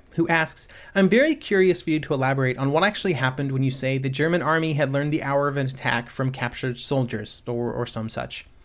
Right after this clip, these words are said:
"How was questioning done? Were soldiers ever judged by their peers or in military tribunals? Uh, afterwards, did some resist?" So often these, uh, situations would begin with trench raids, where the men would be captured, although it could also happen during an attack or really at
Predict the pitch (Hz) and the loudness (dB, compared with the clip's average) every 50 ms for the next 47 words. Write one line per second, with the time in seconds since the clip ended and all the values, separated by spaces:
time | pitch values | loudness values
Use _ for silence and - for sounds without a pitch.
0 | - - - - - - - 165 185 185 - - 170 165 165 - 170 170 151 147 | -20 -20 -20 -20 -18 -2 4 4 4 6 6 4 2 2 2 0 -2 0 2 4
1 | 147 143 143 143 143 135 - - - - - - 143 131 160 180 180 165 175 165 | 4 4 4 2 -2 -6 -10 -16 -20 -12 -6 -4 0 2 4 4 4 4 4 4
2 | 151 139 135 127 - 151 151 147 147 143 135 139 131 135 - - 170 165 165 160 | 4 2 0 2 2 2 2 2 2 2 4 4 2 0 -2 0 2 2 2 2
3 | 147 151 135 127 123 123 131 135 135 135 135 - 147 131 131 127 127 - - 113 | 2 0 0 0 0 0 0 0 0 -2 -2 -2 -2 -2 -2 -2 -2 -4 -4 -4
4 | 117 117 117 127 139 156 165 165 170 175 170 - - - - - - - - - | -4 -4 -4 -4 -2 -2 0 0 0 -2 -4 -8 -14 -16 -20 -20 -20 -12 -6 -4
5 | 139 131 120 135 135 156 139 - 170 156 156 147 147 139 135 - - - 135 135 | -4 -2 -2 -4 -4 -4 0 0 2 2 2 2 0 -2 -6 -8 -8 -6 -6 -6
6 | - - 123 117 113 110 113 - 160 160 156 - - - - - - - - - | -4 -4 -4 -4 -6 -6 -2 0 0 0 0 -2 -8 -18 -20 -20 -20 -20 -20 -20
7 | - - - - - - - - - - 196 196 - 214 247 - 320 320 320 277 | -20 -20 -20 -20 -20 -20 -20 -2 2 4 4 6 6 6 6 6 4 4 4 4
8 | 240 - - 190 - - 156 147 139 - 160 - 143 139 135 135 135 - 147 139 | 2 0 -2 -2 0 2 2 2 2 0 -4 -2 0 0 0 0 0 -2 -2 -2
9 | 135 151 135 139 135 135 139 139 131 120 117 117 - - - - 143 143 - 180 | -2 -2 -2 -2 -2 -2 0 0 0 0 -2 -4 -6 -6 -6 -4 -4 -2 0 2
10 | 185 185 190 190 - - - - - 143 139 135 135 131 127 127 123 117 131 131 | 2 2 2 0 -4 -8 -12 -6 -2 0 2 4 4 4 4 2 2 0 -2 -4
11 | - - 147 147 139 - - 131 127 127 131 139 156 160 170 - 185 180 180 - | -2 0 0 0 0 0 -2 -2 0 0 2 4 4 4 4 4 2 2 4 4
12 | 208 180 180 170 - 180 147 139 135 135 143 143 139 139 135 127 127 123 120 117 | 4 4 4 4 2 2 2 2 0 0 -2 -2 0 2 2 2 2 0 -2 -2
13 | 117 120 - - 160 147 139 135 - 139 135 131 127 135 170 214 254 240 185 156 | -4 -4 -4 -4 -2 -2 -2 -2 -2 -2 -2 0 0 2 2 4 4 6 4 4
14 | - | 2